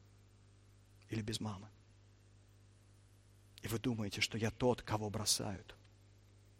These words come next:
Эти истории больше не объясняют нас. Они определяют нашу сущность. Никогда не позволяйте историям, которые объясняют наше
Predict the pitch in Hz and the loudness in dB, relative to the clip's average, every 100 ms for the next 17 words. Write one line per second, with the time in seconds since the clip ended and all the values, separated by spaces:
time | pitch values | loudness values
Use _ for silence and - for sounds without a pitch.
0 | - - - - - - - - - - | -20 -20 -20 -20 -20 -20 -20 -20 -20 -18
1 | - 113 120 - 143 110 104 101 - 104 | -6 -4 0 0 2 -2 -2 -4 -2 -4
2 | 104 110 - 123 - - - - - - | 0 2 2 0 -4 -12 -12 -14 -16 -20
3 | - - - - - - - - - - | -20 -20 -20 -20 -20 -20 -20 -20 -20 -20
4 | - - 110 110 101 113 107 107 98 - | -20 -6 0 0 2 2 6 6 4 -2
5 | 98 - - 104 - - - - - - | -6 -6 -6 -4 -4 -6 -12 -12 -20 -20
6 | - - - - - - - - - - | -20 -20 -20 -20 -20 -20 -20 -20 -20 -20
7 | - - - - - 117 113 120 123 117 | -20 -20 -20 -20 -10 -2 4 4 6 2
8 | 92 - - - - - 113 110 107 113 | 2 -10 -20 -20 -18 -2 0 2 2 4
9 | 113 104 - 87 - - 107 - - 120 | 4 4 0 0 -12 -8 2 4 6 6
10 | 110 98 - 113 - 110 110 113 107 104 | 4 2 -4 -4 -2 0 0 -2 2 2
11 | 127 113 104 - - - 120 110 - | 6 4 2 -4 -18 -2 2 4 4